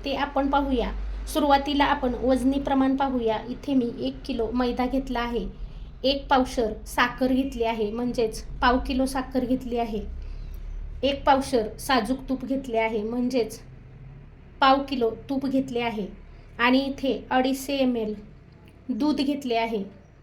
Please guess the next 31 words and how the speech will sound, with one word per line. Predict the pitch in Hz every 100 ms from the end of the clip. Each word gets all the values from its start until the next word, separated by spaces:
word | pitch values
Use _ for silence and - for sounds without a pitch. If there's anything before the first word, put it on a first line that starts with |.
| -
दूध | 254 277 -
तुम्ही | 277 240 240 - - - - 262
म्हैशीचे | 277 262 269 269 269
घ्या, | 247 226
गाईचे | 254 240 254 - 262
घ्या, | 240 226
कोणतेही | - 262 240 254 240 240
घ्या. | 220 202 - - - - -
आता | 262 269 269
हे | 269 277
झाले | 285 254 233
वजनी | 254 233 262
प्रमाण. | 262 240 214 214
आता | 240 247 262
आपण | 262 240
वाटीचे | 240 240 233 247 269
प्रमाण | 269 254 247 247
बघूया | 240 233 214
किंवा | 208 262 240 226
भांड्याचे | 254 240 226 220 262
प्रमाण | 254 240 233 233
बघूया. | 226 214 185 - - _ _ _
तर | 262 240 247
या | 269 269
वाटीने | 277 269 262 262
मी | 240 214 214 - -
चार | 269 262
वाटी | 262 254 220
मैदा | 240 240 233 247
घेतला | 240 240 240
आहे, | 226 208 196